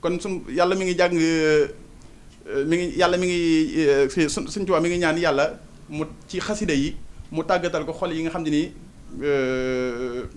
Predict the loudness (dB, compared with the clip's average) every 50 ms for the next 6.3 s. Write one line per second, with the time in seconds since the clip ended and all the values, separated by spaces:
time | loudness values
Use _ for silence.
0 | -16 -16 -14 -14 -14 -12 -12 -12 -14 -14 -14 -14 -14 -14 -16 -18 -20 -20 -18 -18
1 | -18 -18 -18 -18 -18 -18 -16 -16 -14 -14 -14 -14 -16 -14 -2 2 2 2 2 0
2 | -2 0 0 -2 -2 -4 -4 -4 -4 -4 -2 -2 -2 0 0 0 0 2 2 2
3 | 2 2 0 0 2 2 4 4 4 6 6 4 2 2 -2 -4 -4 -4 0 2
4 | 2 2 2 0 -2 -2 -2 -4 -6 -6 -6 -6 -4 -2 -2 -2 -4 -6 -12 -20
5 | -20 -20 -18 -12 -6 -4 -2 -2 -2 -2 -2 -2 -2 0 0 0 0 0 0 0
6 | 0 0 0 0 -2 -2